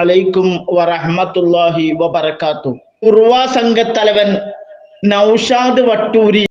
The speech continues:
പൊട്ടനാണോ വട്ടനാണോ തട്ടനാണോ എന്താണ് പറയേണ്ടതെന്ന് എനിക്കറിയില്ല. പൊട്ടനാണെന്ന് പറഞ്ഞാൽ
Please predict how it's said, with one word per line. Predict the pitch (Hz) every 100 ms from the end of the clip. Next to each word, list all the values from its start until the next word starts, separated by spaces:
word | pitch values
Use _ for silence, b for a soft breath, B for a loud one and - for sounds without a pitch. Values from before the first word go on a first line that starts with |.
| -
പൊട്ടനാണോ | 196 190 196 269 247 233 226 220 214 220
വട്ടനാണോ | 196 190 196 269 240 220 214 208 190 -
തട്ടനാണോ | 202 196 269 254 220 208 202 185 - - 185
എന്താണ് | 202 220 240 247 247 254 220
പറയേണ്ടതെന്ന് | 202 214 214 220 208 202 202
എനിക്കറിയില്ല. | 190 196 196 180 170 156 127 -
പൊട്ടനാണെന്ന് | 202 202 262 262 254 254 254 247
പറഞ്ഞാൽ | 233 226 233